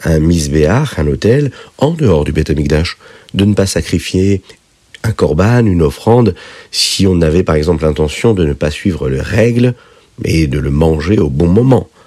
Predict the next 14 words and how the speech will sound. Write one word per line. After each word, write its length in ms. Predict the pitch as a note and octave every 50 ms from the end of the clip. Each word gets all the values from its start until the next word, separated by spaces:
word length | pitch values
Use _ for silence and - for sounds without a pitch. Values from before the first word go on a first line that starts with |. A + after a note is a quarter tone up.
| _ _
Hein. 160 | - - F2+ - - - - - - - - - - - G#2 -
Par 100 | - -
exemple, 280 | G2 G2+ B2 D#3 C#3+ -
quelqu'un 380 | - A#2 A#2 G#2+ - C#3 C3+ A#2+
qui 120 | - -
fait 180 | F#2 - - A#2+
Avodah 300 | G#2+ F#2+ F#2 F2+ F2+ F2+
Zara 460 | E2 E2+ F2 D#2 D2+ D#2 D#2 D#2+ D#2 - - - - - - - - - -
et 200 | - E2 D#2 D2
qu'il 180 | - - D#2+ D#2+
y 40 | F2
a 40 |
des 120 | D#2+ E2 E2
témoins, 560 | - - D#2+ C#2+ C#2+ D2 F2 A2 D#3+ G3+ G#3